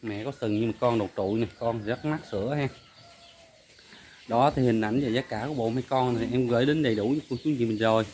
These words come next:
Mẹ thì xế lưng, xế mặt nghiêm chỉnh. Đó, xương sóc thì khá to ha, mẹ này xương sóc thì khá to nè cô chú chị.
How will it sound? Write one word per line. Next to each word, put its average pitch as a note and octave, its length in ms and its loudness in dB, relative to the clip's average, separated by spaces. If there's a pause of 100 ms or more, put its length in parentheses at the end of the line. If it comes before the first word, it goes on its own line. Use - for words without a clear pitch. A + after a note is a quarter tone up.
Mẹ A2+ 320 -2
thì A#2 60 2
xế D3 200 0
lưng, C3+ 240 2
xế D3 60 0
mặt A2+ 180 0
nghiêm C3 140 0
chỉnh. A#2 300 0 (920)
Đó, A#2+ 140 -2
xương C3+ 260 2
sóc D3 240 -2
thì A#2+ 140 -4
khá C#3 180 2
to C3 300 2
ha, C#3 200 2 (100)
mẹ A2+ 240 0
này A#2 180 0
xương C3+ 140 0
sóc C#3+ 220 -6
thì B2 120 -10
khá C#3 160 0
to C3 320 2
nè A2+ 80 0
cô B2 140 -2
chú C3 140 2
chị. G#2+ 140 0